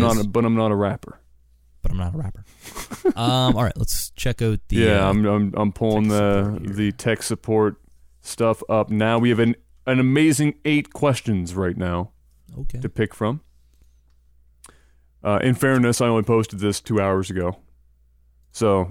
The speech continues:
Speaker 2: you know, knowing this, I should have posted it fifteen minutes ago. We'd have eighty questions. <laughs> This is kinda how it seems to, how it seems to be working. Uh, you see a teaser on T V. This comes from Mister Hag.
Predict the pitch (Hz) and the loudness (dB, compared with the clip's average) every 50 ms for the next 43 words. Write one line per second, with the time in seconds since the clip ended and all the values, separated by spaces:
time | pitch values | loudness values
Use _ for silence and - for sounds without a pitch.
0 | 117 - - 117 120 110 101 101 117 131 139 135 131 127 127 123 113 127 113 101 | -6 -4 0 0 2 2 4 4 4 4 4 4 4 4 2 2 2 0 0 0
1 | 127 117 104 - 123 120 113 - 113 110 110 104 - - _ - - 131 120 - | 0 -2 2 2 2 2 2 0 0 2 2 2 0 -2 _ -4 -4 -4 -2 0
2 | 143 160 160 143 123 117 - - 127 113 110 107 110 107 110 107 95 143 151 147 | 0 2 2 2 0 0 0 0 2 2 2 2 2 2 2 0 0 2 2 2
3 | 143 127 107 - 123 101 - - 95 92 107 - - _ _ _ _ _ _ _ | 2 2 0 0 -2 -2 -2 -4 -8 -10 -10 -12 -16 _ _ _ _ _ _ _
4 | _ - - - - - - - - - - - - - - - - 135 117 127 | _ 0 2 6 6 6 8 8 6 6 6 4 2 -4 -6 -10 -10 -8 -6 -4
5 | 151 139 - - - 175 156 147 139 120 160 151 147 147 143 135 - - 170 151 | -4 -2 -2 0 0 2 2 2 2 4 4 4 4 4 2 2 2 2 4 4
6 | 143 135 - - 139 123 113 - - - - - - - - - - 156 139 123 | 4 2 2 2 2 2 2 -2 -6 -18 -20 -20 -20 -20 -12 -4 0 0 2 2
7 | 139 131 120 - - 151 143 143 131 113 123 117 123 120 113 110 127 131 127 - | 2 0 0 0 0 2 2 2 0 0 -2 0 2 2 2 4 4 2 2 2
8 | - 123 123 139 - - - - - _ _ - _ - 123 131 135 139 139 139 | 0 -2 -2 -2 -6 -14 -20 -20 -20 _ _ -20 _ -4 -2 0 2 2 2 2
9 | 139 139 139 139 139 139 139 135 139 139 135 135 135 135 - - 143 139 160 139 | 2 2 2 2 2 2 2 2 2 2 2 2 2 0 -2 -4 -2 0 2 2
10 | - - - 226 247 240 240 233 233 226 220 170 - _ _ - 160 151 - - | 2 0 0 2 2 2 2 2 2 2 0 -2 -6 _ _ -4 -4 -4 -2 -2
11 | - 202 220 226 220 175 202 196 202 190 175 175 175 170 - 170 170 165 147 135 | 0 2 2 2 2 4 2 2 2 2 2 2 2 0 0 2 2 4 4 2
12 | 117 - - 143 131 - 123 120 131 123 - 131 117 110 104 87 85 | 2 2 0 -2 0 0 0 0 0 0 0 0 0 0 0 0 -2